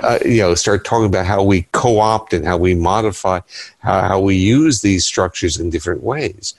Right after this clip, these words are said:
But the way I like to talk about it is oxytocin,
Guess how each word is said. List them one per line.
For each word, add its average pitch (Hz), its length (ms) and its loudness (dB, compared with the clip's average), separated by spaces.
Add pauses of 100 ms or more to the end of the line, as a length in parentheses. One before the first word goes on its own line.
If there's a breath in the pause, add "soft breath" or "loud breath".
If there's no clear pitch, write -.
(360 loud breath)
But 123 220 0
the 117 200 2
way 147 280 2
I 117 180 0
like 127 280 0
to 90 120 -12
talk 92 340 -4
about 78 320 -2
it 92 140 0
is 87 180 0
oxytocin, 87 1000 -4